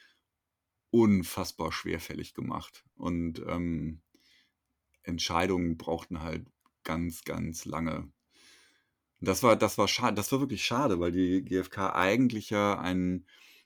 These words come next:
Unternehmen war, zumindest zweitausendzehn noch, als wir reinkamen, die eben ihren, ähm, sag ich jetzt mal, lokalen Geschäftsführern,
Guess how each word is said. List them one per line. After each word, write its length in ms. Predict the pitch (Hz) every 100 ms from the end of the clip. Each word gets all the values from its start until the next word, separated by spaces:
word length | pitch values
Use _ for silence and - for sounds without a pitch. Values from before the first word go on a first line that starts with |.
| -
Unternehmen 580 | 95 95 92 92 90 82
war, 340 | 85 101 120
zumindest 420 | - 101 95 92
zweitausendzehn 560 | - 98 90 87 - 101
noch, 140 | 101
als 180 | - 87
wir 120 | 90
reinkamen, 720 | 85 90 101 107 101 101 98 - - - _ -
die 220 | 95 92
eben 240 | 90 92 87
ihren, 1120 | 87 87 87 87 90 - - 98 82 - 85 85
ähm, 560 | 87 90 87 85 82 92 -
sag 120 | 90
ich 60 | 90
jetzt 140 | 87
mal, 100 | 90
lokalen 540 | 90 - 92 92 101 95
Geschäftsführern, 1400 | 90 98 98 - - - - - 101 95 92 90 92